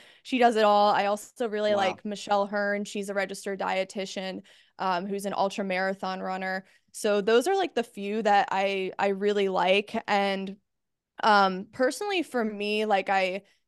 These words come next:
Speaker 1: look back on my playing career and in high school, my nutrition was terrible. <laughs> Like, I was getting away with,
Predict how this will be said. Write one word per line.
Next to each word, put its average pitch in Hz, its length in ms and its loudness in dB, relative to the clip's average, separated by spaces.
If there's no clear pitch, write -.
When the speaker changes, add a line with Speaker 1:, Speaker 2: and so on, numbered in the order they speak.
Speaker 1:
look 240 460 2
back 196 540 0
on 196 500 -4
my 190 160 -4
playing 185 360 -6
career 240 680 -2
and 202 520 -4
in 262 160 2
high 247 220 0
school, 233 520 0
my 214 200 0
nutrition 196 420 -6
was - 120 -12
terrible. - 520 -10
<laughs> - 40 0
Like, - 340 -2
I 240 300 8
was 254 240 4
getting 226 300 0
away 208 560 4
with, 196 520 0